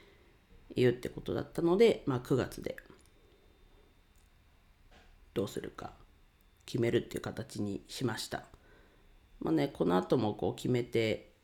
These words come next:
ね、今年いっぱいってなっても、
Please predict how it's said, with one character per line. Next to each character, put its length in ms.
ね、 120
今 140
年 260
い 40
っ 40
ぱ 180
い 60
っ 40
て 320
な 160
っ 60
て 180
も、 400